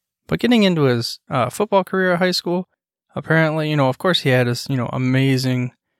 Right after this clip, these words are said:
career and all sorts of stuff in high school because he was just physically more gifted and talented than basically everybody on the field. But I saw where they said in his final game in high school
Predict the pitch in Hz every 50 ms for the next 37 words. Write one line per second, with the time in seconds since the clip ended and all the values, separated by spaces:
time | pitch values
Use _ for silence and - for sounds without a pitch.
0 | _ _ _ - - 147 139 135 135 131 131 131 131 127 127 127 127 123 - -
1 | 135 127 120 - 127 - - - 131 127 123 - - 131 123 - 131 135 135 -
2 | - 143 131 131 127 120 - 139 131 123 - 135 127 123 127 120 131 127 120 117
3 | 117 - - _ _ _ _ _ - - 165 156 151 - - 139 131 135 135 135
4 | 127 117 123 131 131 - - 131 127 123 120 120 117 - - 143 135 131 123 -
5 | 127 120 120 120 120 117 117 - _ _ _ - 131 127 131 117 120 120 120 139
6 | 143 139 127 120 123 123 123 123 120 120 - - 135 127 - - - _ _ _
7 | _ _ _ _ _ _ _ _ _ _ _ - 151 147 143 135 135 - - 208
8 | 208 196 180 170 - _ _ _ _ _ _ _ _ - 151 147 143 139 139 135
9 | 135 - - 139 131 131 127 123 120 117 - - - 160 180 196 196 180 175 -
10 | 185 180 180 175 165 151 - - 180 170 160 - - - 123 117 117 117 -